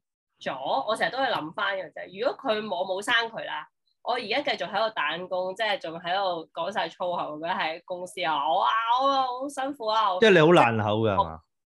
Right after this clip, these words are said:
Speaker 1: 我喺公司特別係差㗎，即係我嗰陣時，啊，我，我喺個心，即係喺嗰個，誒，情緒嘅問題。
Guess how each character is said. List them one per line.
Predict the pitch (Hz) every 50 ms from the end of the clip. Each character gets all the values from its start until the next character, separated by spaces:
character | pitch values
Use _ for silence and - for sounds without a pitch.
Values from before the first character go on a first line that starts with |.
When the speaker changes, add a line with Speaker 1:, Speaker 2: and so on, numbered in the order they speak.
| _ _ _ _ _ _ _ -
Speaker 1:
我 | 285 339
喺 | - 339 311 - - -
公 | - -
司 | - _ _ _ - 440 440 - -
特 | 247 233 - _
別 | - 214 214
係 | 208 - 214 190 185 185
差 | - - - 226 226 226 233 233
㗎， | 214 196 180 175
即 | - - 339
係 | 359 - - -
我 | 240 240
嗰 | - 247 269 415
陣 | 427 370 - - 190 170 165 160 156 156 165
時， | - _ _ _ _ _ _ _ _
啊， | - - 226 226
我， | 269 277 269 - -
我 | 247 269 302
喺 | 294 - - _ _ _ _ - 311 294 302 277
個 | 285 285
心， | 277 - - 349 349 359 381 392 339 - _
即 | - - 508
係 | 453 381 311 247
喺 | 240 -
嗰 | 254 254
個， | 254 277 262 254 240 247
誒， | - - - 190 185 185 180 185 185 185 185 180 185 - _
情 | - - 196 175 170 170
緒 | 160 180 165 175
嘅 | 196 208 202
問 | 202 180 160 160
題。 | 151